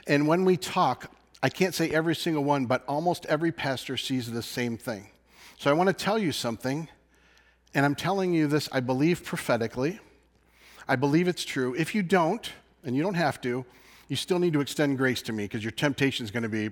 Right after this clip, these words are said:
"I'm canceling him right now." But I'm very concerned about this, and I want to address it with you. And, and it's simply this. The church, Christians, are to be disciples of Jesus. What that means is we walk in his footsteps,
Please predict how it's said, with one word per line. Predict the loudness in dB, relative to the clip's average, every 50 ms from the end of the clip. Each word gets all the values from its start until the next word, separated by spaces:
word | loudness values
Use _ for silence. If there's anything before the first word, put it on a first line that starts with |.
| -6 -6 -6
"I'm | -6 -4
canceling | -2 -2 -2 -2 -2 -4 -6 -6
him | -4 -6 -4 -4
right | -4 -6 -6 -8
now." | -10 -12 -12 -14 -18 _ _ _ _ _ _ _ _ _ _ _ _ _ _ _ _ _ _ _ _ _ _ _ _ _
But | 0 2
I'm | 2 2 4
very | 4 4 4 4 2
concerned | 2 -2 -4 -4 -4 -4 -4 -2 -2 -2
about | -2 -2 -2 -2 -2
this, | -4 -6 -6 -6
and | -6 -6
I | -6
want | -4 -4 -4 -6
to |
address | -6 -4 -6 -6 -6 -6 -10 -10
it | -10
with | -10 -12 -12
you. | -14 -16 -18 -20 -20 _ _ _ _ _ _ -20 -20 -20 -20 -18 -18 -18 -6 0
And, | 2 2 4
and | 4 4 2
it's | 2 0
simply | 2 2 2 2 4 2 2 2
this. | 2 2 0 -2 -4 -8 -8 -10 -12 -18 -20 -20 -20 -20 -20 -20 -20 -20 -20 _ _ _
The | -6 -6
church, | -4 -2 0 2 4 4 4 4 0 -4 -6 -8 -8 -10 -2
Christians, | 0 2 2 2 0 -2 -2 -2 -2
are | 0 -2
to | 0 0
be | 0 0
disciples | 0 -2 -2 2 2 2 2 2 0 -2 -2
of | -4 -4
Jesus. | -4 -4 -4 -6 -6 -8 -10 -12 -12 -14 -8 -6
What | -2 0 2
that | 2 4
means | 4 4 4 4 2 0
is | -2 0 0
we | -2 -2
walk | 0 0 0 -2 -2 -2 -6 -8 -6
in | -6 -4 -2
his | -2 -4 -6
footsteps, | -6 -4 -4 -4 -4 -4 -2 -2 -2 -2 -4 -6 -12 -12